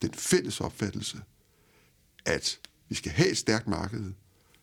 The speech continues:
vi skal have et meget liberalt marked, vi skal have så lidt regulering som muligt, men vi skal have regulering.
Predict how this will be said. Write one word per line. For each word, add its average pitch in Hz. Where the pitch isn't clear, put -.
vi -
skal -
have 98
et -
meget 85
liberalt 175
marked, 101
vi 101
skal 101
have 104
så -
lidt 151
regulering 101
som 101
muligt, 98
men 101
vi 104
skal 117
have 147
regulering. -